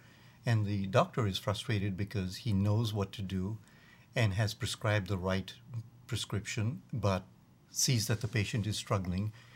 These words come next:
doing probably worse. Um, and then there is the relationship that suffers because of that, where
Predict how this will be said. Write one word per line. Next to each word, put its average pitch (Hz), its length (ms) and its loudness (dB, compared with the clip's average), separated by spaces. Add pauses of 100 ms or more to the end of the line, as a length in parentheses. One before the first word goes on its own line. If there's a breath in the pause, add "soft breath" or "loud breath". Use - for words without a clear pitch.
(260 loud breath)
doing 101 380 2 (320)
probably 95 460 0
worse. 90 500 -4 (500 loud breath)
Um, 104 380 -2
and 113 240 2
then 120 320 2 (460 loud breath)
there 113 200 2
is 120 180 0
the 113 280 0 (240)
relationship 120 800 0
that 98 160 -2
suffers 95 480 -2
because 101 400 -2
of - 140 -12
that, 101 280 -4
where 95 380 -4